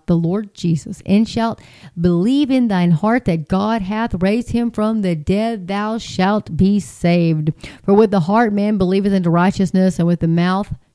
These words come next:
confession is made unto salvation." Folks, and I'm, I don't know how much clearer I can tell you and how much clearer I can, I can point out headlines,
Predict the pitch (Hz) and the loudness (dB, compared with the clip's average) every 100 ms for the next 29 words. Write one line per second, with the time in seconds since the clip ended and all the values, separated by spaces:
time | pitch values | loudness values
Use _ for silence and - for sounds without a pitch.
0 | _ 175 160 - 196 185 170 160 151 170 | _ -4 -4 0 0 2 4 4 6 4
1 | 165 160 160 - _ _ _ _ - 170 | 4 4 0 -4 _ _ _ _ -2 0
2 | 165 - 160 160 156 160 - 180 156 180 | -2 -2 0 2 2 0 0 -4 0 2
3 | 196 - - - _ _ _ _ _ _ | 2 0 -14 -16 _ _ _ _ _ _
4 | 185 170 - 165 165 156 - - - - | -6 -6 -4 -4 -2 -4 -12 -20 -20 -20
5 | _ - - 170 170 180 175 175 - - | _ -4 2 4 4 4 4 0 -2 -2
6 | 180 180 180 170 170 170 165 185 180 180 | 2 4 4 2 4 2 4 2 2 2
7 | 170 175 175 156 - 180 175 170 170 170 | 4 4 2 0 0 2 2 2 2 2
8 | 170 - _ _ _ - 180 170 151 185 | 0 -6 _ _ _ -2 0 2 2 2
9 | 175 165 156 170 170 170 170 165 147 | 2 2 2 2 2 4 6 4 2